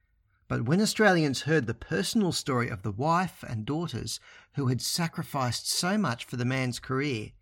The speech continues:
yet had been left hung out to dry, and then heard the man publicly questioning the paternity of the baby in any case, his political fate was sealed. The real stories were heard.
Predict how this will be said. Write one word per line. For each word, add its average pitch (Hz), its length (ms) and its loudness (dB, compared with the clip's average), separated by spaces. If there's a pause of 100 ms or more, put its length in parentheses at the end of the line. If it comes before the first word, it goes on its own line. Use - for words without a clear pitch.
(380)
yet 131 180 2
had 123 120 2
been 120 160 2
left 123 220 0
hung 143 300 -4
out 120 200 -2
to 110 80 -8
dry, 120 520 -2 (720)
and 127 220 4
then 127 300 2 (300)
heard 175 280 6
the 151 80 4
man 104 280 0
publicly 143 500 -2
questioning 165 600 0
the 104 60 0
paternity 135 560 4
of 110 80 6
the 117 80 2
baby 147 360 8
in 113 80 4
any 190 200 6
case, 107 360 0 (760)
his 131 200 2
political 120 400 0
fate - 260 -4
was 120 160 -4
sealed. 147 540 -4 (1080)
The 127 100 0
real 147 360 6
stories 104 480 0
were 107 100 -2
heard. 101 380 -2